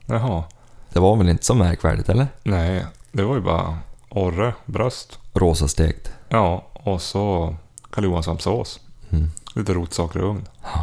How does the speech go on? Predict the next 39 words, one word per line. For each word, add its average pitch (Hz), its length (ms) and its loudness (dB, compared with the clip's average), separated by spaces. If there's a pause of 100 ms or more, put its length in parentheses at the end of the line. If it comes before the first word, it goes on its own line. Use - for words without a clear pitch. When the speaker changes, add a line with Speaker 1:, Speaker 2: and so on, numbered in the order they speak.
(140)
Speaker 1:
Gelé 92 380 0
kanske. - 260 -6 (140)
Speaker 2:
Ja. 78 240 4 (120)
Speaker 1:
Hade 95 180 2
varit 92 160 4
gott 101 200 0
om 92 40 0
man 82 100 2
hade 80 120 2
haft 80 160 -4
svartkål - 460 -2
till 82 200 -4
och 85 60 -6
fräst - 340 -2
i 98 60 -4
olja, 95 260 -2
men 90 40 4
Speaker 2:
Ja. 85 60 6
Speaker 1:
det 90 60 2
hade 90 140 0
jag 87 100 -4
inte. - 180 2
Speaker 2:
Du, 110 60 8
hur 104 140 6
funkar 107 340 6
mitt 131 220 2
nya 82 200 4
favoritvin 80 720 2
till - 120 -2
det - 60 2
där? - 160 2 (1300)
Speaker 1:
Jo, 95 140 4
det 120 80 4
var 147 60 6
jättebra. 104 380 0 (680)
Speaker 2:
Det - 80 4
var 98 160 4
det? 76 140 4 (180)
Speaker 1:
Ja. 98 240 -2